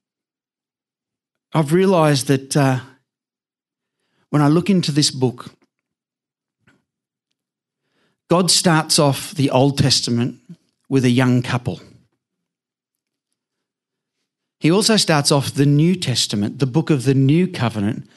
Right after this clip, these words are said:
with a young couple. Just a beautiful love story of two young people, Joseph and Mary. Jerry, uh, Joseph was engaged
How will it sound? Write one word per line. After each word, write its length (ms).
with 340
a 60
young 560
couple. 400
Just 220
a 80
beautiful 500
love 260
story 540
of 160
two 160
young 300
people, 440
Joseph 540
and 180
Mary. 420
Jerry, 480
uh, 160
Joseph 720
was 120
engaged 720